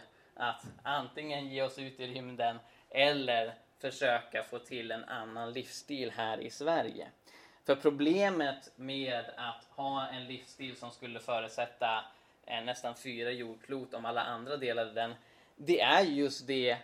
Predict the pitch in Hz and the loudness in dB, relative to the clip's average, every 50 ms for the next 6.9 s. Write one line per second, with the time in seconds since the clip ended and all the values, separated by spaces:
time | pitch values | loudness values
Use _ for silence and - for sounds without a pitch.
0 | - - _ _ _ _ 127 135 - - 156 147 135 131 131 - 131 139 127 120 | -10 -20 _ _ _ _ -2 -2 0 -2 -2 -2 0 2 0 0 0 0 -2 -4
1 | 117 131 143 151 147 147 143 139 131 127 - - - 143 175 220 247 240 214 175 | -2 -2 -2 -2 -2 -2 -6 -6 -6 -8 -10 -12 -12 -8 -6 -4 -4 -2 -4 -4
2 | - - 139 135 135 135 135 131 127 123 123 - - 131 127 120 113 117 113 113 | -4 -4 -6 -8 -8 -10 -10 -10 -10 -10 -12 -8 -4 -2 0 0 0 -2 -6 -10
3 | - - 120 110 110 107 - 151 160 208 240 240 - 156 151 143 135 - - 143 | -10 -10 -10 -10 -10 -6 0 2 4 4 4 4 0 -2 -4 -6 -8 -8 -6 -4
4 | 131 120 - - 120 - - - - 123 117 120 120 120 - - 135 127 123 120 | -4 -4 -2 -2 -2 -2 -2 -4 -2 -2 -2 -2 -4 -6 -6 -6 -6 -2 0 0
5 | 120 113 117 113 113 - - - - - 120 120 - 131 117 - - - - 135 | 2 2 2 0 0 -2 -6 -8 -8 -8 -10 -6 -6 -8 -8 -8 -12 -6 -2 2
6 | 123 123 120 113 113 117 117 117 117 - - - - 123 113 107 107 | 2 4 2 2 0 -4 -6 -6 -6 -10 -10 -12 -8 -8 -6 -8 -8